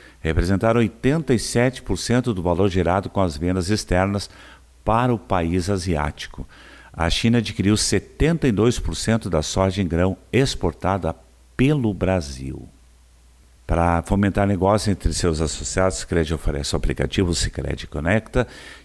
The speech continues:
que permite fazer anúncios e vendas de produtos e serviços. Baixe na loja virtual, o app Store e Google Play, e já saia utilizando essa plataforma para compra e venda de qualquer produto ou serviço.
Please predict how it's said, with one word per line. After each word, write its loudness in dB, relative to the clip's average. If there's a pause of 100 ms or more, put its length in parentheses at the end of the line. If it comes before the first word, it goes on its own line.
que -4
permite 2
fazer 2
anúncios 2
e 4
vendas 2
de 0
produtos -2
e 0
serviços. -6 (600)
Baixe 4
na 4
loja 2
virtual, 0
o -2
app 0
Store 0
e 0
Google 0
Play, 2 (560)
e 2
já 2
saia 2
utilizando 2
essa 0
plataforma 0
para -2
compra 0
e -6
venda -2
de -8
qualquer -4
produto -2
ou -2
serviço. -2